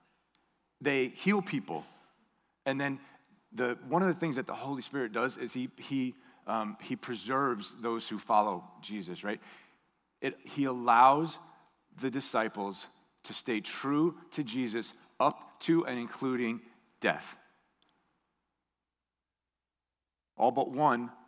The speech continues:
of Jesus' original twelve disciples were martyred. They died for their faith. They went to their grave saying, "Jesus is who he said he is. He died,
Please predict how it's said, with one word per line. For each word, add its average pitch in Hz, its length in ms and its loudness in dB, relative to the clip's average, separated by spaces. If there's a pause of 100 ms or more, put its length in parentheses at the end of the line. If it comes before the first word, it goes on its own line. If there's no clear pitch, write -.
(140)
of 113 100 -8
Jesus' 120 320 -6
original 117 380 -2
twelve 120 220 -4
disciples 104 580 -4 (640)
were 110 140 0
martyred. 98 320 2
They 98 100 -4
died 101 440 2 (120)
for 107 160 -4
their 101 140 -4
faith. 82 380 -8 (320)
They 117 200 2
went 139 320 0
to 135 220 -2
their 127 200 0
grave 104 540 0 (360)
saying, 110 440 -2 (280)
"Jesus 104 440 -4
is 120 200 -2
who 160 80 0
he 156 80 4
said 127 260 0
he 120 100 2
is. 113 320 -2 (460)
He 92 140 -10
died, 123 480 8